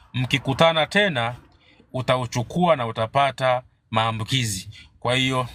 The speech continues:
akiumia mmoja, wameumia wote. Akitibiwa mmoja, watibiwe wote. Hii ndio namna pekee ambayo utaweza kumaliza, e, ugonjwa wa trichomona.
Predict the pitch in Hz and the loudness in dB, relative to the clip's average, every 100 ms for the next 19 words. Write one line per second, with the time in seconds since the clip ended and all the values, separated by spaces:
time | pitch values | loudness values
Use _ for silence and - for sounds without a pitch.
0 | - - - - - - 131 139 165 156 | -18 -20 -20 -20 -18 -2 0 0 0 0
1 | 180 196 175 185 220 214 202 127 123 120 | 2 2 2 2 2 2 2 2 0 -2
2 | 123 131 113 120 120 - - - - - | -2 -2 -2 -4 -6 -12 -20 -20 -18 -16
3 | - - - - - 147 160 - 170 190 | -14 -12 -10 -8 -2 -2 -2 -4 0 4
4 | 185 160 214 220 202 196 131 127 131 127 | 4 4 4 2 2 2 2 -4 -6 -6
5 | 143 123 135 127 185 - - - - - | -2 -2 -2 -4 -10 -14 -16 -14 -8 2
6 | 190 180 143 156 156 143 131 123 156 135 | 4 4 2 2 2 0 -4 -2 0 2
7 | 143 147 127 120 131 139 127 127 131 - | 4 2 0 -2 -2 -2 2 2 2 -4
8 | - - - 120 113 120 131 123 123 123 | -20 -20 -8 0 2 2 0 4 4 2
9 | - - - - 117 117 113 127 127 113 | -4 -20 -20 -10 -8 -8 -4 -2 0 0
10 | 117 113 107 107 117 113 - 120 110 - | 2 2 0 0 0 0 -4 -6 -6 -4
11 | 120 160 - 123 143 127 110 | -2 -2 -4 0 2 2 -2